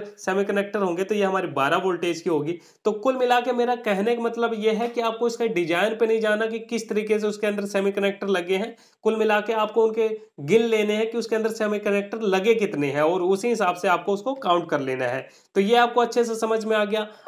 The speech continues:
अब बात करते हैं फ्रेंड कि ये हमें कैसे पता चलेगा कि भाई ये कितने वाट की एसएमडी है। तो यहाँ पे देखिए फ्रेंड, मैं आपको बताना चाहूंगा कि जो हमारे तीन वोल्ट होते हैं, जैसे कि तीन वोल्ट होते हैं,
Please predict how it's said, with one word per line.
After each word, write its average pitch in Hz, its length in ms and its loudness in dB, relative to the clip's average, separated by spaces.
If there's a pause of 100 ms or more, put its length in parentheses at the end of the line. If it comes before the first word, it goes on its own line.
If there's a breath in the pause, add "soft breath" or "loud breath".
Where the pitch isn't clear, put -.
अब 170 180 -2
बात 226 240 6
करते 240 240 -2
हैं 240 100 2
फ्रेंड 240 320 -2
कि 262 80 -6 (120)
ये 240 160 2
हमें 240 220 2
कैसे 233 260 0
पता 220 240 0
चलेगा 202 400 0
कि 254 180 -8
भाई 226 160 4
ये 247 240 -4
कितने 240 400 0
वाट 208 340 2
की 247 100 -2
एसएमडी 196 440 0
है। 135 220 -6 (240 soft breath)
तो 220 60 2
यहाँ 220 200 6
पे 240 120 0
देखिए 247 240 -4
फ्रेंड, 247 280 0 (340)
मैं 190 120 4
आपको 208 180 2
बताना 214 360 2
चाहूंगा 214 380 2 (140)
कि 233 120 -6
जो 226 160 4
हमारे 233 240 2 (160)
तीन 233 180 0
वोल्ट 226 280 2
होते 196 260 0
हैं, 208 60 0
जैसे 214 220 -2
कि 220 120 0
तीन 220 280 0
वोल्ट 214 260 0
होते 170 300 -2
हैं, 220 200 -4